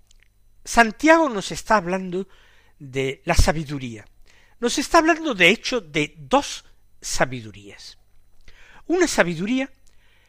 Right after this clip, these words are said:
la llama la sabiduría terrena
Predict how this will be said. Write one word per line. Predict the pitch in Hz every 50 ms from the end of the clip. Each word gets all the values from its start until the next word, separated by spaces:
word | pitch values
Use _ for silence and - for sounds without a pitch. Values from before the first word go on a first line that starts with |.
| _ _ _ -
la | 170 165 160 160 156
llama | - 180 185 190 185 196 - - _ _ _ _ _ _ _ _ -
la | 175 170 156 151 151 143 139 139 143
sabiduría | - - - - 160 139 139 143 135 151 170 190 190 180 - - -
terrena | - 185 156 151 175 175 147 117 104 98 _